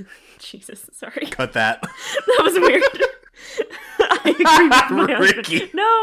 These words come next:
Speaker 1: oh, he made me say it. Okay.
Speaker 2: Yep.
Speaker 1: Um, <sighs> okay. Jack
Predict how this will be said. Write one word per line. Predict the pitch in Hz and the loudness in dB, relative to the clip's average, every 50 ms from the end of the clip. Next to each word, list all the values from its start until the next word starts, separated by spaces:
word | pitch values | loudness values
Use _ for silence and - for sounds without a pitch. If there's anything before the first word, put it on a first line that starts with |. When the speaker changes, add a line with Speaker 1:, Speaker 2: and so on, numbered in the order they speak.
| 403 - | -2 -2
Speaker 1:
oh, | 254 320 359 359 | -2 -2 -2 -2
he | 339 294 | -4 -4
made | 285 294 269 | -6 -6 -8
me | 277 269 | -8 -10
say | - 247 202 | -12 -12 -12
it. | 180 - - | -12 -14 -14
Okay. | - - - - _ _ | -18 -18 -20 -20 _ _
Speaker 2:
Yep. | - 101 110 110 - _ _ _ _ - | -12 -10 -10 -10 -12 _ _ _ _ -18
Speaker 1:
Um, | 226 240 226 196 180 175 185 - _ _ _ _ - | -14 -12 -12 -12 -14 -16 -20 -20 _ _ _ _ -18
<sighs> | 208 214 202 - - - - | -18 -18 -18 -18 -18 -16 -12
okay. | 240 262 - - _ _ _ _ _ _ _ _ | -12 -12 -12 -14 _ _ _ _ _ _ _ _
Jack | - 277 339 330 262 269 - | -8 -8 -6 -6 -8 -8 -12